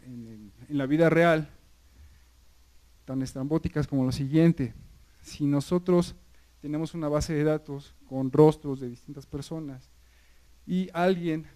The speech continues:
tiene la mala suerte de tener ciertos rasgos que caen dentro de una categorización,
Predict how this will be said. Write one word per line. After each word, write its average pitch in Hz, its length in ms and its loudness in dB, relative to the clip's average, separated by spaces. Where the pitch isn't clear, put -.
tiene 170 220 0
la 147 120 0
mala 156 260 0
suerte 160 340 -4
de 131 80 -2
tener 135 280 -12
ciertos 151 480 -14
rasgos 147 440 -4
que 131 140 -10
caen 156 300 2
dentro 127 240 -2
de 131 60 2
una 151 120 0
categorización, 135 1040 -2